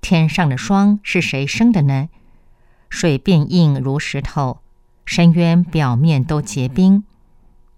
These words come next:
你能系住卯宿星团的绳，或解开猎户星座的锁吗？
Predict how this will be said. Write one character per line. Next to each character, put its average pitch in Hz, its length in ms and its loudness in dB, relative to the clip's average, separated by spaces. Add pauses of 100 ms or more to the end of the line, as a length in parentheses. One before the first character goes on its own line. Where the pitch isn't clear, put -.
(160)
你 175 140 6
能 175 240 6
系 262 300 -4
住 202 380 -2 (160)
卯 143 260 0
宿 - 320 -4
星 170 300 0
团 139 200 -4
的 131 100 -4
绳， 139 420 0 (360)
或 320 200 -2
解 123 200 -4
开 151 420 -4
猎 170 240 -2
户 147 260 -6
星 160 340 0
座 165 180 -2
的 127 100 -8
锁 131 280 -8
吗？ 156 280 -2